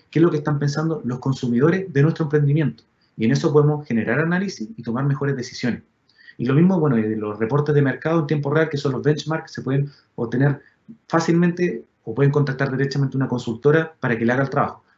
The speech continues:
Pero estamos hablando siempre de análisis de datos. Y bueno, ¿para qué queremos estos datos? Simplemente para mejorar la toma de decisiones, simplificar las decisiones, las recomendaciones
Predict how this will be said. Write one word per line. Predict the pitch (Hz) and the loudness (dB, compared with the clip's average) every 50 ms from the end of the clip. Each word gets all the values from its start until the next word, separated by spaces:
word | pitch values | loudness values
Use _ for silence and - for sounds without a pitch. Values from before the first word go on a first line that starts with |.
| _ - | _ -4
Pero | - 131 160 160 156 - | 2 4 4 4 2 0
estamos | 143 - 135 131 135 | -6 -6 -4 -2 0
hablando | 139 139 139 131 | 0 0 0 -2
siempre | - - 160 160 151 165 156 | -2 -2 -2 -2 0 0 0
de | 139 | 0
análisis | 123 123 127 139 139 139 - 139 135 | 0 0 0 0 -2 -2 -2 -4 -2
de | 135 139 | -2 -2
datos. | 123 95 87 - - _ _ _ _ _ _ _ _ _ _ _ _ _ _ _ _ _ - - - _ _ _ | -2 -2 -4 -8 -14 _ _ _ _ _ _ _ _ _ _ _ _ _ _ _ _ _ -20 -20 -20 _ _ _
Y | - 127 | -2 0
bueno, | 127 131 113 113 - - - | 2 2 2 0 -2 -6 -6
¿para | 107 104 107 | -4 -2 -2
qué | 104 139 143 | 0 0 2
queremos | 160 160 170 170 165 143 | 4 4 4 4 2 2
estos | 143 165 160 160 | 0 0 2 2
datos? | 185 185 214 208 208 202 - _ _ _ | 2 2 2 0 -2 -4 -8 _ _ _
Simplemente | - - - 147 151 156 165 151 156 156 | -10 -2 0 2 2 2 2 2 0 0
para | 143 135 131 | 0 0 -2
mejorar | 127 117 - 120 127 127 | -4 -4 -4 -4 -4 -2
la | 131 123 | -2 -4
toma | 123 120 127 | -4 -2 -2
de | 120 | -4
decisiones, | 113 - 113 110 - 107 82 - _ _ _ - | -4 -4 -6 -6 -6 -6 -6 -8 _ _ _ -12
simplificar | - 117 110 - 107 - 107 - 120 123 | -8 -6 -4 -4 -4 -4 -4 -2 -2 0
las | 123 113 | 0 0
decisiones, | 117 113 113 113 - - 120 120 120 | -2 -4 -4 -6 -6 -4 -2 -2 -2
las | 120 117 | -2 -2
recomendaciones | 120 113 117 113 113 110 110 107 - 147 151 151 151 147 | -2 -2 0 2 2 2 0 -2 0 0 0 0 0 -6